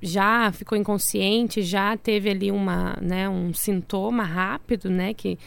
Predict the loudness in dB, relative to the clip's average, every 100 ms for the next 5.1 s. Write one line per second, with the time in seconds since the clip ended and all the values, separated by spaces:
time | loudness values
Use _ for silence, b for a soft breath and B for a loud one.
0 | b b -6 -2 0 0 0 0 -2 0
1 | 2 4 2 2 2 4 4 2 -2 2
2 | 2 2 0 -8 B B B -2 0 2
3 | 2 2 2 -2 -6 -4 0 2 2 2
4 | 2 2 2 0 0 0 0 -2 -2 -2